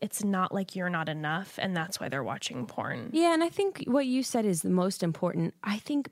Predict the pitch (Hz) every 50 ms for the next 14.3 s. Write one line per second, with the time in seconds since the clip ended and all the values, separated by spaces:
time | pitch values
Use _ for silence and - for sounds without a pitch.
0 | - - 262 269 262 - - - - - 294 311 294 - 349 320 320 - - 190
1 | 170 - 302 349 - - - - _ - - - 349 392 440 427 - 320 285 240
2 | 226 214 - 208 - - 330 370 370 - 381 247 277 277 254 214 208 196 196 _
3 | _ _ - - - - - - _ _ - 254 247 240 - 247 220 208 196 190
4 | 185 202 220 208 - 226 208 202 202 202 196 - 185 185 - 190 180 180 170 175
5 | 175 - - - 185 180 - - 175 165 165 170 170 170 160 - 185 156 - 101
6 | 185 - - 285 294 370 403 427 453 403 330 330 320 339 359 370 359 339 285 320
7 | 349 466 415 339 427 440 440 403 381 453 440 415 359 339 359 427 480 453 349 240
8 | 185 180 165 170 - 214 240 262 269 302 339 339 427 508 494 208 208 - 339 370
9 | 466 480 480 466 427 427 381 320 294 294 294 285 - - 233 254 247 247 247 -
10 | 247 226 214 208 190 185 - - - - - - - - - - 190 196 233 254
11 | 269 262 247 262 302 302 285 285 247 233 226 220 214 208 - 269 311 339 392 -
12 | - - - - 269 320 370 359 247 175 180 175 - - 214 214 220 214 - 233
13 | 247 220 220 302 320 320 302 269 254 254 262 262 - - - - 214 226 226 220
14 | 220 240 233 220 214 -